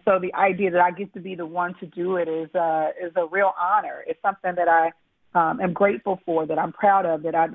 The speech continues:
I take very seriously. Um, and I don't think it's something that I've earned. I think it's something I've been blessed with. And what I do is I try to take every advantage I can,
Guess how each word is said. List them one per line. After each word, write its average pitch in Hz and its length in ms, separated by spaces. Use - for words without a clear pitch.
I 165 100
take 208 160
very 185 380
seriously. 190 840
Um, 160 540
and 165 440
I 185 100
don't 202 220
think 190 180
it's 185 140
something 185 300
that 170 120
I've 165 160
earned. 185 540
I 185 100
think 180 240
it's 175 200
something 180 260
I've 160 160
been 165 160
blessed 175 360
with. 160 280
And 180 180
what 170 120
I 160 100
do 240 240
is 202 100
I 175 100
try 196 220
to 180 160
take 202 160
every 220 340
advantage 160 500
I 151 100
can, - 500